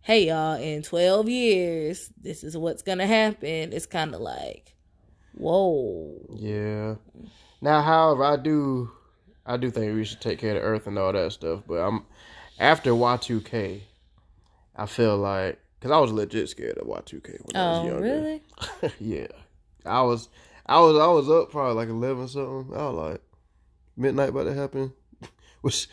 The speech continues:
Speaker 2: I'm in the room like, "Oh, shoot, what's about to happen?" And nothing happened. And after that, I was like,
Speaker 1: I'm pretty sure I slept through it.
Speaker 2: "I'll believe it when I see it."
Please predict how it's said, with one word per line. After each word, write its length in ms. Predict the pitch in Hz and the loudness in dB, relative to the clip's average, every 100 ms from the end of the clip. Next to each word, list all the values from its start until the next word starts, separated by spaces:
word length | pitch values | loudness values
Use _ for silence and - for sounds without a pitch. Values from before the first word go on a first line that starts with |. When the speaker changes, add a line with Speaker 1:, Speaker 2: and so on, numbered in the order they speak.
| - _ | -20 _
Speaker 2:
I'm 140 | 127 139 | 2 2
in 60 | 135 | 4
the 40 | |
room 260 | 131 143 131 | 4 4 4
like, 100 | 127 | 4
"Oh, 240 | 160 156 | 4 4
shoot, 260 | 143 160 127 | 0 -2 0
what's 140 | 139 | -2
about 180 | 151 117 | -2 -2
to 60 | 165 | 2
happen?" 420 | 170 160 131 120 - - | 2 0 -2 -8 -12 -6
And 100 | 117 | -2
nothing 260 | 123 117 | 0 0
happened. 380 | 123 120 92 80 | -2 -2 -2 -6
And 140 | 85 98 | -2 0
after 220 | 113 110 | 0 0
that, 120 | 110 | 0
I 80 | 87 | 2
was 120 | 98 95 | 0 -2
like, 280 | 90 80 - - | -4 -4 -8 -10
Speaker 1:
I'm 120 | 208 | -8
pretty 280 | 202 214 185 | -4 -4 -4
sure 180 | 180 165 | -4 -4
I 40 | |
slept 380 | 170 - 165 - | -6 -8 -8 -8
through 200 | 170 170 | -8 -4
it. 60 | 170 | 2
Speaker 2:
"I'll 160 | - | 4
believe 320 | 214 113 110 104 | 4 2 0 0
it 40 | |
when 140 | 98 | -2
I 80 | 85 | -4
see 220 | 110 - 71 | -6 -8 -8
it." 100 | 71 | -8